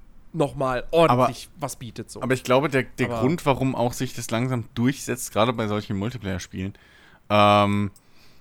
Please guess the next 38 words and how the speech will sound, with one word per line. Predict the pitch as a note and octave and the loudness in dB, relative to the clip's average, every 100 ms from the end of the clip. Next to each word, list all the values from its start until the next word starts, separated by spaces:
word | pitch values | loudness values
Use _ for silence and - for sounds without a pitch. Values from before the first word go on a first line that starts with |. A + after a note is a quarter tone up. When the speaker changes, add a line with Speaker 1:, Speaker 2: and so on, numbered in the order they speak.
| _ _ _ _ _ _ - | _ _ _ _ _ _ -4
Speaker 2:
ähnlich | A#2+ B2 - | 0 0 0
wie | A2 | -2
jetzt | A2 - | -2 -2
auch | A2 G#2+ G2+ - | -4 -2 -2 -4
in, | G#2+ G2+ | -2 -2
keine | G2+ G#2 G2+ | -4 -6 -4
Ahnung, | G#2 A2 | -4 -4
irgendwelchen | G2+ G2+ G2 G2+ | -4 -6 -8 -8
Helden-basierenden, | G2+ A2 B2 G2+ F#2+ - - - G2 F#2+ G2 F#2+ F#2 F#2+ F#2 - | -2 0 0 -2 -4 -10 -20 -6 -6 -2 -2 -2 -6 -8 -8 -6
basierten | G2 G2 F#2+ G2 | -4 -2 -4 -8
Spielen | - G2+ G2 | -6 -6 -4
wie | F#2+ | -2
Rainbow | F#2+ F#2+ | 0 -2
Six | G2 - G#2+ - - - | -4 -6 -8 -8 -8 -6
Siege | A2 A#2+ - | -6 -6 -10
oder | - G2 F#2+ F#2+ | -6 -2 -2 0
halt | F#2 F#2 | -2 -4
For | - F#2 | -4 -2
Honor, | G#2+ G2+ - _ _ | 0 -2 -4 _ _
dass | F#2+ - | -10 -6
du | |
jetzt | G2 - | -6 -6
eine | F#2 | -10
Starter-Edition | - F#2+ G2+ A#2+ G#2 G2+ - G2 G2 | -4 0 0 0 -2 -4 -4 -4 -4
zum | G2 | -2
Beispiel | F#2+ - F#2 | -4 -2 -4
hast, | G2+ | -4
die | G2 F#2+ | -6 -6
um | F#2 | -4
einiges | F2+ F#2+ F#2+ - | -4 -6 -6 -6
günstiger | G2 - F#2+ F2 | -6 -4 -4 -4
ist | - | -6
als | F2 | -10
die | - F2+ | -10 -8
normale | F2+ F2+ F#2+ A2+ F#2 - | -6 -2 0 0 0 -6
Edition, | F2+ F2+ - F2+ A2+ - - - - - | -8 -8 -8 -8 -10 -14 -20 -20 -20 -8
Speaker 1:
Mhm. | E3 E3+ | -2 2
Speaker 2:
ähm, | A#2 A2+ A2+ A2 | 6 8 8 4